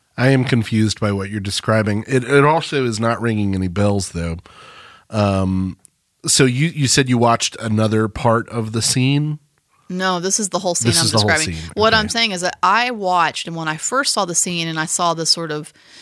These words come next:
Speaker 2: talking to each other
Speaker 1: Uh-huh.
Speaker 2: and the Jack thing, and then when it, when there was this motion sequence that kinda sped up, it's very,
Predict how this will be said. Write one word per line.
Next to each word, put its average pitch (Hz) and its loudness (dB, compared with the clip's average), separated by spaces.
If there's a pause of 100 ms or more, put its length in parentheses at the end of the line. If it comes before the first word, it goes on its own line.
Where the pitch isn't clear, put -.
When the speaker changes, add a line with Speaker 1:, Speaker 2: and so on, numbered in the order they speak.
(340)
Speaker 2:
talking 196 0
to 202 -4
each 190 -2
other 180 2
Speaker 1:
Uh-huh. 170 4
Speaker 2:
and 160 -2
the 151 -2
Jack 170 0
thing, 180 -4
and 175 -6
then 170 -8
when 190 0
it, - -2
when 180 -8
there 185 -2
was 180 -4
this 170 -6
motion 196 0
sequence 196 -2
that 165 -8
kinda 160 -6
sped 160 0
up, 165 0
it's - -4
very, 233 2